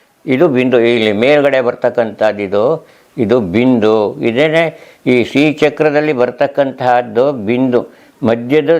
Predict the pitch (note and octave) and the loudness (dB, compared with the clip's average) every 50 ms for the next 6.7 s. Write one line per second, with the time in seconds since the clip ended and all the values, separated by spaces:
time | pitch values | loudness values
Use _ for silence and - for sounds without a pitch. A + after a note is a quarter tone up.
0 | C3 - - - A#2 A2+ G#2+ B2+ C3+ C3 A#2+ B2 A#2 G#2 G2 - - - _ _ | -2 -6 -14 -14 -10 -4 -2 -2 0 0 2 2 2 0 -2 -4 -12 -20 _ _
1 | _ _ _ _ - C3 D3+ F3 E3 E3+ E3+ D#3 C#3+ D#3+ D#3 D3+ C#3+ C#3 B2 C3+ | _ _ _ _ -6 -6 -4 -4 -4 -4 -4 -4 -4 -2 -2 -2 -4 -6 -4 -4
2 | D3 C#3 A#2+ D3 C#3+ C3+ C#3 - C3+ B2+ A#2+ A2+ A#2 A2 - - C3+ C3 B2 - | -4 -2 0 -2 -2 -2 -2 -2 -4 -2 -2 -4 -4 -4 -4 -4 -6 -4 -4 -4
3 | C#3 - - C3+ B2+ A#2 B2 A#2+ A2+ G#2+ G2+ G2+ G#2 A2+ C3 D3 D#3 D#3 - - | -4 -2 -2 -2 -2 0 0 -2 0 -2 0 0 0 0 0 0 -2 -4 -10 -20
4 | - - - _ _ - A#2 A#2+ C#3 E3 E3+ D#3+ C#3+ D#3 D3 - - - E3+ E3+ | -20 -20 -20 _ _ 0 0 0 0 0 0 0 0 -2 -4 -4 -2 0 2 2
5 | F3+ F#3 D#3+ C#3+ C3 C3 C#3 D3 C#3+ C#3 C3+ B2+ B2 A#2+ A2 A2 C#3 E3+ F#3+ F3 | 2 2 2 2 2 2 2 0 0 0 -2 -2 -4 -4 -4 -4 -4 -4 -2 0
6 | D3 C3+ B2 A#2+ G#2 - - A2 A2+ A#2 A2+ G#2+ F#2+ | 0 0 0 -2 -4 -4 -2 0 2 2 2 0 -2